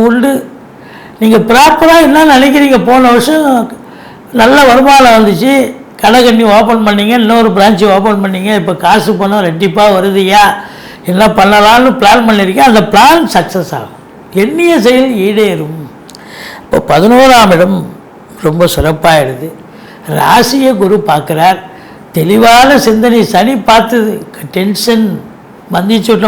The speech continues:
மாதிரி இருந்தீங்க. ஒரே ஏற்கனவே டென்ஷன் பார்ட்டி விருச்சிக ராசிகள்லாம். நான் சனி பார்க்க பார்க்க உங்களுக்கு ரொம்ப டென்ஷனாக இருந்தீங்க. இப்போ குரு பார்க்க கோடி நன்மை. தெளிவான சிந்தனை, செயல்கள்,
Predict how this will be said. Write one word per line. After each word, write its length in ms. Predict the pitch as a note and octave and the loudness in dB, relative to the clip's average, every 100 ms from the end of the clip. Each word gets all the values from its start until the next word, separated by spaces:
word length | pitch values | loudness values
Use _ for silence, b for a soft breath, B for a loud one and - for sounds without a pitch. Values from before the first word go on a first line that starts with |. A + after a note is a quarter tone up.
| G#3+ | 2
மாதிரி 180 | A3+ A#3 | 2 2
இருந்தீங்க. 340 | G#3+ A#3 A3+ A3 F#3+ - - B B B B B - E3 D#3+ | 0 -2 -2 -2 -2 -6 -16 B B B B B -10 -4 -2
ஒரே 180 | G#3 - C#4 C#4+ G#3 D#3 E3 | 0 2 2 2 2 0 0
ஏற்கனவே 380 | G#3 C4 C#4 D4+ B3 | 0 0 0 0 0
டென்ஷன் 340 | A#3+ G#3+ C#4 G3+ | 0 0 -2 0
பார்ட்டி 260 | G#3 F3 G3+ | 0 2 0
விருச்சிக 340 | F#3+ F3+ G#3 F#3 | 0 0 0 2
ராசிகள்லாம். 680 | E3 D#3+ C#3+ C3 C3+ G3 A3 B B B A3+ | 0 -2 -6 -4 0 -2 -2 B B B -2
நான் 140 | A3+ | 0
சனி 220 | G#3+ C4 D#4 A#3 | 2 0 0 0
பார்க்க 320 | C4 C4 B3 G#3 | 2 2 0 2
பார்க்க 340 | B3 B3+ C#4+ B3+ | 2 2 0 0
உங்களுக்கு 360 | G#3+ A#3+ A3+ G3 | 0 0 0 0
ரொம்ப 240 | A3+ D4 F4 D#4+ | -2 -2 -2 0
டென்ஷனாக 440 | C4+ A#3+ C4+ A#3+ | -2 0 2 2
இருந்தீங்க. 320 | G#3+ F#3+ D3 B2 - F3+ | 2 0 -4 -8 -6 -6
இப்போ 200 | E3+ B3+ F#3+ D3 | -2 -2 -4 -2
குரு 180 | G#3 C4+ A3+ | -2 -2 0
பார்க்க 340 | B3+ B3+ D4 C#4+ | 2 2 -2 -4
கோடி 220 | G#3 A3+ A3+ | -2 -2 -2
நன்மை. 300 | G#3 G#3+ A3+ D#3+ - B B B - | -6 -6 -6 -8 -14 B B B -4
தெளிவான 640 | F3 G#3+ B3 B3+ C#4 D4 - | -2 2 2 4 4 2 0
சிந்தனை, 400 | A3+ A3 A#3+ B3+ A#3+ G3+ | 0 0 0 0 0 0
செயல்கள், 500 | G#3+ A#3+ A#3+ B3+ | 2 2 0 0